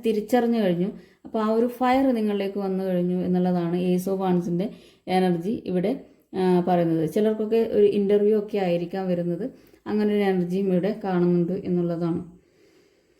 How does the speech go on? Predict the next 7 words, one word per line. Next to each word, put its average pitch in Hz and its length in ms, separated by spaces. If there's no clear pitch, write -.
അടുത്തത് 262 340
ജസ്റ്റിസ് 220 420
ആണ്. 180 220
ജസ്റ്റിസ് 233 420
കാർഡ് 240 160
ഇവിടെ 233 160
പറയുന്നത് 202 500